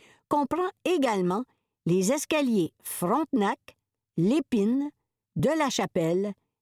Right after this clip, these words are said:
et des Franciscains. L'accès à l'escalier des Franciscains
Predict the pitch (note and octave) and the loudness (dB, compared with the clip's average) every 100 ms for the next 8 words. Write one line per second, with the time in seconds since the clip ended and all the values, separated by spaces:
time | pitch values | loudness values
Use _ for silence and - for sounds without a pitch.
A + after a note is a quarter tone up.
0 | _ - E4+ E4+ A3+ G3 F3+ F3+ A#3 C#4 | _ -4 -2 0 2 0 0 0 0 0
1 | G#3 - - - - _ _ _ _ _ | -2 -4 -6 -12 -14 _ _ _ _ _
2 | _ _ _ _ _ _ _ _ _ _ | _ _ _ _ _ _ _ _ _ _
3 | _ _ _ _ _ _ _ _ _ - | _ _ _ _ _ _ _ _ _ -2
4 | D4 E4 - A4 D4 G3+ A#3 - F#3+ A3 | 0 0 -2 0 0 0 -2 -2 0 0
5 | C4+ F3 E3 F#3 G3 - D#3 - | 0 0 0 -2 -2 -2 -2 -2